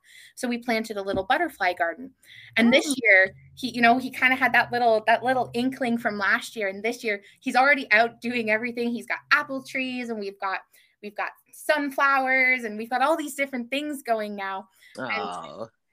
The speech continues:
Speaker 1: it's so nice to just get outside in the sun and, and be away from the news and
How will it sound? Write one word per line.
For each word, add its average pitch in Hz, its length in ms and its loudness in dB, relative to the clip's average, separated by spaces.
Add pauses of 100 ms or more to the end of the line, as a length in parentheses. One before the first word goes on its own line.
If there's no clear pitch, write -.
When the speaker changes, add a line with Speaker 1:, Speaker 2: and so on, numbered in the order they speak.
Speaker 1:
it's 269 220 -6
so 285 200 2
nice 262 280 2
to 277 80 -10
just 233 220 -14
get 226 160 -6
outside 220 460 -2
in 220 140 -6
the 202 60 -12
sun 196 420 -4
and, 208 300 -10 (120)
and 196 260 -6 (120)
be 226 120 -6
away 202 420 -2
from 208 280 -4
the 196 80 -8
news 202 480 -8
and 196 320 -6